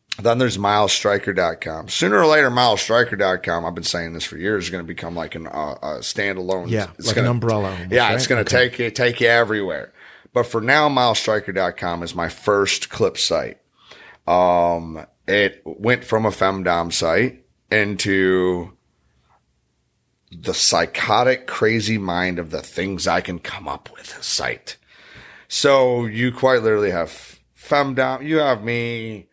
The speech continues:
Speaker 1: doing all sorts of stuff. Like, literally, that, that site has so many fetishes on it and so much there. You cannot go to that website, type in a fetish, and not find something for you.
Speaker 2: Okay.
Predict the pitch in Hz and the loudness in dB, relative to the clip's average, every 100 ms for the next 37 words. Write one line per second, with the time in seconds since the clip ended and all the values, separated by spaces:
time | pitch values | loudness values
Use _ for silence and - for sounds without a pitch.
0 | _ _ _ _ _ 98 117 117 113 104 | _ _ _ _ _ -12 -8 -8 -8 -12
1 | - _ _ _ - 196 170 147 135 117 | -18 _ _ _ 0 4 4 4 2 0
2 | 90 - 57 - 120 139 165 156 143 120 | 0 -8 -8 -4 0 2 2 2 2 4
3 | 131 127 127 127 - 120 107 104 95 - | 2 4 2 0 2 2 2 -2 -4 -2
4 | 123 123 127 123 120 120 120 120 123 113 | 0 0 -2 -2 0 2 2 -2 -4 -4
5 | 120 123 123 - 92 - 117 123 123 117 | -2 -2 -4 -4 -8 -6 -2 -2 -2 -6
6 | 113 127 143 131 - - - 135 165 180 | -2 2 4 2 -6 -18 -16 -4 -2 0
7 | 196 151 143 143 113 123 127 127 113 117 | 2 4 4 4 4 4 4 4 4 2
8 | 101 107 104 - 117 120 120 - _ - | 0 -2 -2 0 2 2 -2 -10 _ -2
9 | 107 107 123 110 - 101 110 127 - - | -2 2 0 0 0 2 2 0 -2 -4
10 | 98 104 95 98 98 92 95 90 87 117 | -2 0 0 0 -2 -2 -6 -8 -8 -4
11 | 147 156 220 | -2 -2 -6